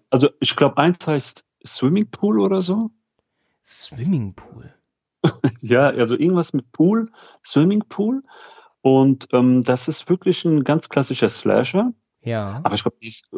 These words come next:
Speaker 1: aus den neunzigern, also der ist uralt noch. Und dann, äh, hab ich mal einen Film gesehen, einen deutschen Film. Das war aber ein Fernsehfilm und der war so bis-, also im Fernsehen ist er gelaufen.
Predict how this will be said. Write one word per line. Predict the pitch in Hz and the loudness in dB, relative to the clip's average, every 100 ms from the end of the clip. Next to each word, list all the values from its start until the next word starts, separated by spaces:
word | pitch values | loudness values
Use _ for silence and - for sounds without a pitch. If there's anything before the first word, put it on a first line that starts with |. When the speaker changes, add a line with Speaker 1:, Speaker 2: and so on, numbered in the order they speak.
| - | -12
Speaker 1:
aus | - | -10
den | - 107 | -6 -2
neunzigern, | 104 117 117 101 87 87 | 0 0 0 0 0 -2
also | 95 | 0
der | 98 | -2
ist | 90 | -2
uralt | - 107 101 110 127 101 | 0 0 2 0 0 0
noch. | 98 - - _ - - - _ - | -2 -2 -12 _ -20 -20 -20 _ 0
Und | 120 120 120 - | 4 4 2 0
dann, | 127 151 160 | 0 2 0
äh, | 139 127 | 0 0
hab | 127 | -2
ich | 143 - | -6 -4
mal | 147 - | -2 -2
einen | 127 127 | -2 -4
Film | - 143 165 170 | -4 -2 -2 -2
gesehen, | 170 147 151 | -4 -2 0
einen | 127 | 2
deutschen | 127 147 165 | 0 0 -4
Film. | 143 - 156 156 - _ - _ | -4 -2 0 0 -2 _ -20 _
Das | - 147 | -4 0
war | |
aber | 135 | 2
ein | 113 | 0
Fernsehfilm | - 151 247 226 113 - 143 | -2 0 0 0 0 0 -2
und | 139 120 | -2 0
der | 123 | 0
war | 135 | 0
so | 127 120 | -2 -6
bis-, | 139 - | -8 -8
also | 117 120 | -2 0
im | 123 117 | 0 -2
Fernsehen | 143 170 165 | 0 2 2
ist | 110 | 0
er | 107 | 0
gelaufen. | 101 98 98 - 156 | 0 0 0 0 -6